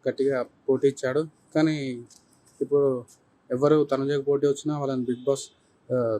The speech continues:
తగ్గిచ్చేస్తుంది. ఎందుకంటే తనుజని విన్ చేయాలని బిగ్ బాస్ అనుకుంటుంది కాబట్టి అలా చేస్తున్నారు. బిగ్ బాస్‌లో సీజన్ నైన్ విన్నర్‌గా తనుజని విన్ కావాలని అనుకుంటున్నారు కాబట్టి ఇలా చేస్తున్నారు.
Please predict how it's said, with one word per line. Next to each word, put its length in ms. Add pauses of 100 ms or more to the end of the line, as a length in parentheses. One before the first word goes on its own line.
(100)
తగ్గిచ్చేస్తుంది. 800 (720)
ఎందుకంటే 440 (440)
తనుజని 480
విన్ 200
చేయాలని 420
బిగ్ 140
బాస్ 220
అనుకుంటుంది 440
కాబట్టి 460 (300)
అలా 160 (100)
చేస్తున్నారు. 560 (380)
బిగ్ 220
బాస్‌లో 720 (180)
సీజన్ 340
నైన్ 220
విన్నర్‌గా 440
తనుజని 640 (540)
విన్ 280 (160)
కావాలని 400
అనుకుంటున్నారు 640
కాబట్టి 580 (340)
ఇలా 120
చేస్తున్నారు. 640